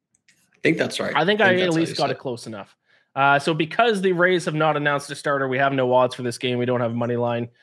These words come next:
Speaker 2: don't have a, don't have a total. I would guess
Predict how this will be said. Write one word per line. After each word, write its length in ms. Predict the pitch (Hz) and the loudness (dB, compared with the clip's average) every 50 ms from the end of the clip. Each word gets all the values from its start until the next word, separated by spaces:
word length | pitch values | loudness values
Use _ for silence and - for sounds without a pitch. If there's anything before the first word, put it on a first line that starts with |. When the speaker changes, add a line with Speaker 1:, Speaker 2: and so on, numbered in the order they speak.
| _ _ _ _ _ | _ _ _ _ _
Speaker 2:
don't 160 | 139 131 127 | -2 0 0
have 200 | 135 127 123 127 | 2 0 2 2
a, 360 | 131 127 123 120 123 120 120 | 2 2 4 4 2 2 0
don't 180 | 120 131 131 127 | -2 -2 -2 0
have 160 | 131 120 117 | -2 -2 -2
a 60 | 117 | -4
total. 540 | 117 - - 123 123 123 120 120 120 117 - _ _ _ _ _ _ _ _ _ _ _ | -8 -4 -2 -2 0 0 0 -2 -2 -4 -6 _ _ _ _ _ _ _ _ _ _ _
I 160 | 160 175 190 | 2 4 6
would 300 | 202 208 196 165 151 135 | 6 6 4 4 0 0
guess 580 | - 180 180 190 196 190 - - - - - | 2 2 4 4 2 0 -2 -6 -8 -10 -12